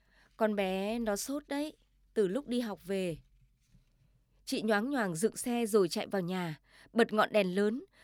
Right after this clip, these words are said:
thấy đứa con gái đang nằm thiêm thiếp trên giường. Chiếc khăn ướt đắp trên trán đã nóng rẫy.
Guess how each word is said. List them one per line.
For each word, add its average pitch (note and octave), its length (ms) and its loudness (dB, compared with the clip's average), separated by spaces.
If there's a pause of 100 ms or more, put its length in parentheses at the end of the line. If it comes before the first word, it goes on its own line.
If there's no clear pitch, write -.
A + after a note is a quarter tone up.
thấy A#3+ 120 6
đứa A#3 140 8
con C#4+ 220 0
gái A3 200 0
đang B3+ 240 0
nằm G3 220 0
thiêm C4+ 260 -2
thiếp E4+ 200 -6
trên C4 180 0
giường. G3+ 320 2 (1120)
Chiếc C#4+ 220 2
khăn A3+ 280 0
ướt C#4+ 140 0 (220)
đắp C#4 140 -4
trên A#3 220 4
trán A3 520 -2
đã G#3 140 2
nóng G#3 260 -2
rẫy. C4 360 -4